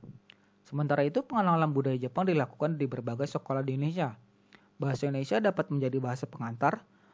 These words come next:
di berbagai sekolah di Indonesia, tetapi bahasa Jepang itu menjadi bahasa utama di sekolah-sekolah. Tradisi budaya Jepang dikenalkan di si-, di sekolah-sekolah mulai dari tingkat yang paling rendah. Para siswa harus digembleng agar bersemangat Jepang, Nippon Seishin.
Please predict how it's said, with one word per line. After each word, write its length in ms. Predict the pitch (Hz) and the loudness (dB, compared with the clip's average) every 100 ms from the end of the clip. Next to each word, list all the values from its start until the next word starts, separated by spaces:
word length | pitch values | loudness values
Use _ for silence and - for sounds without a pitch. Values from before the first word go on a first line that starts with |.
| - | -6
di 120 | 143 | -2
berbagai 320 | 135 131 127 | 0 -2 -4
sekolah 280 | 131 127 123 | -4 -2 -2
di 120 | 113 | -2
Indonesia, 400 | 113 117 165 202 - - - | -6 0 0 0 -12 -20 -12
tetapi 560 | 123 110 104 202 240 - - _ - | -8 -6 -4 -6 -6 -12 -20 _ -6
bahasa 320 | 127 131 131 | -4 -4 -4
Jepang 320 | 131 135 117 | -4 -4 -6
itu 160 | 120 180 | 0 2
menjadi 240 | 226 160 131 | 2 0 -2
bahasa 320 | 123 107 143 | -4 -4 -2
utama 400 | 147 147 123 143 | -2 -2 -2 -2
di 80 | 160 | -2
sekolah-sekolah. 680 | - 135 - 180 185 135 - - - - _ _ _ _ _ - | -2 -6 -2 2 2 2 -4 -16 -18 -20 _ _ _ _ _ -4
Tradisi 400 | 143 143 - 262 | -2 -2 -4 -2
budaya 240 | 240 180 | 2 2
Jepang 320 | 139 135 156 | 2 0 0
dikenalkan 520 | 170 151 131 123 170 170 | 2 0 -2 0 0 -2
di 40 | |
si-, 280 | - 135 135 | -2 -6 -4
di 100 | 151 | -6
sekolah-sekolah 520 | 127 135 120 - 135 160 | -4 -4 -4 0 2 2
mulai 240 | 139 117 | 0 -2
dari 160 | 113 - | -4 -6
tingkat 400 | 127 139 135 143 | -4 -4 -2 -4
yang 80 | |
paling 160 | 135 147 | -2 -2
rendah. 400 | 147 180 135 - - _ _ _ - _ _ _ - | 0 2 2 2 -18 _ _ _ -20 _ _ _ -4
Para 320 | 131 135 131 | 0 4 2
siswa 360 | 131 160 - 165 | 2 -2 4 4
harus 320 | 165 160 165 | 4 2 2
digembleng 560 | 147 127 139 196 170 123 | 0 0 4 4 4 0
agar 280 | 117 139 131 | -4 -2 0
bersemangat 440 | 135 120 117 123 | -2 -2 -4 -4
Jepang, 440 | 135 - 165 110 - - - - _ _ _ - | 4 8 8 6 -8 -10 -10 -16 _ _ _ -6
Nippon 480 | 139 135 156 165 170 | -4 2 4 4 0
Seishin. 560 | - 151 147 190 139 | -2 -2 0 0 -2